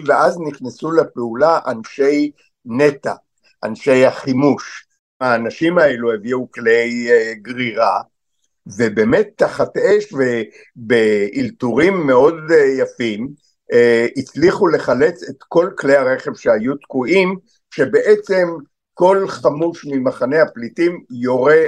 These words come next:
על המבצע. המבצע בסוף נגמר ב-, אחרי הצהריים, ב-, בשעה שתיים, שלוש בערך, אחרי תשע שעות, כל הכלים חולצו, לכוחותינו אין הרוגים,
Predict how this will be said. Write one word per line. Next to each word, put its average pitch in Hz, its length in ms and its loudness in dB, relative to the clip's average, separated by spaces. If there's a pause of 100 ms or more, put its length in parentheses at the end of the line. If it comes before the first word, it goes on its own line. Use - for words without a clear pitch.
(120)
על 120 200 -2
המבצע. 113 960 -2 (560)
המבצע 113 480 -2
בסוף 143 340 -8
נגמר 117 500 0
ב-, 107 60 -2
אחרי 107 440 0
הצהריים, 120 760 0
ב-, 113 60 -6 (320)
בשעה 98 320 -8
שתיים, 139 560 0 (300)
שלוש 135 440 0
בערך, 160 580 2 (340)
אחרי 127 500 2
תשע 120 320 -4
שעות, 180 580 -2 (180)
כל 170 260 2
הכלים 113 520 -6
חולצו, 170 720 -2 (500)
לכוחותינו 143 1040 -2 (440)
אין 139 400 0 (380)
הרוגים, 117 640 0